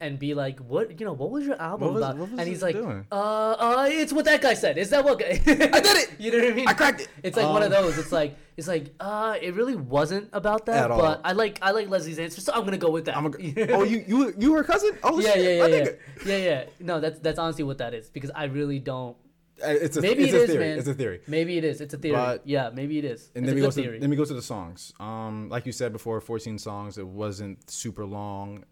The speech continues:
Speaker 2: Like, you enjoyed the fun part of it. Like, you can definitely see yourself going to, like, parties or, like, clubs, and you hear the certain songs.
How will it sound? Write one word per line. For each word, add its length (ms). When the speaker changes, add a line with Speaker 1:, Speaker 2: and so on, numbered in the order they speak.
Speaker 2:
Like, 240
you 100
enjoyed 480
the 80
fun 400
part 260
of 120
it. 160
Like, 160
you 80
can 180
definitely 360
see 120
yourself 460
going 220
to, 120
like, 280
parties 580
or, 140
like, 240
clubs, 420
and 100
you 60
hear 180
the 120
certain 260
songs. 480